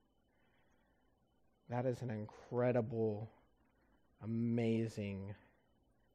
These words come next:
privilege. But we're not done with this verse yet.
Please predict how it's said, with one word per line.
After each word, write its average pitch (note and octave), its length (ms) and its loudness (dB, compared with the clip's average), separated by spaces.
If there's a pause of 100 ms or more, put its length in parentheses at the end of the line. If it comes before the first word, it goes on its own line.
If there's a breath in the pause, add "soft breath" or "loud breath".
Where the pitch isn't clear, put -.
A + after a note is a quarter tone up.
(100)
privilege. G#2 680 -6 (2000 loud breath)
But A#2+ 120 6
we're D3+ 100 12
not D3+ 240 10
done C#3 180 6
with C3 160 4
this A2+ 160 0
verse G#2+ 320 0
yet. G#2+ 280 2